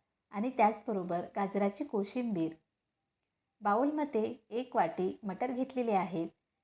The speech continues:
एक मीडियम आकाराचा आलू बारीक कापलेला आहे आणि त्याचबरोबर थोडासा गाजराचा तुकडा घेतलेला आहे. गॅसवरती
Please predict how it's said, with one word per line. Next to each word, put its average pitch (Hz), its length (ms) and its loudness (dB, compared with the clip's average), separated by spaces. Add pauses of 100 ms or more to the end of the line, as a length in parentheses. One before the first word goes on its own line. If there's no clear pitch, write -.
(140)
एक 262 240 -6
मीडियम 269 260 2
आकाराचा 262 420 0
आलू 196 340 0
बारीक 208 400 0
कापलेला 170 380 0
आहे 165 300 -4 (160)
आणि 202 220 -6
त्याचबरोबर 190 640 -2 (100)
थोडासा 233 400 -4 (140)
गाजराचा 190 500 -2
तुकडा 233 240 0
घेतलेला 202 440 -2
आहे. 156 300 -4 (2250)
गॅसवरती 226 680 0